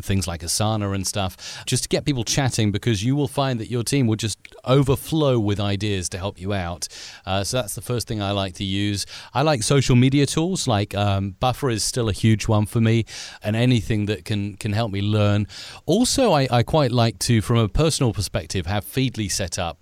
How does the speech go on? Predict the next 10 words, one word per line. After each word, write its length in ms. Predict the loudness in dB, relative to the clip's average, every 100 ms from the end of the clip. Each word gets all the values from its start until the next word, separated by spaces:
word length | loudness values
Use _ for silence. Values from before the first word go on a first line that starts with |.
| -4
with, 220 | -2 0
uh, 200 | 2 2 0 -8 -16 -12
positive 680 | -4 0 2 2 0 0 0
news. 580 | 0 0 2 0 -4 -6
So 260 | -2 0
I, 300 | 0 -2 -4
I 20 | -6
tend 340 | -6 -4 -2
not 220 | -4 -6
to 240 | -4 -4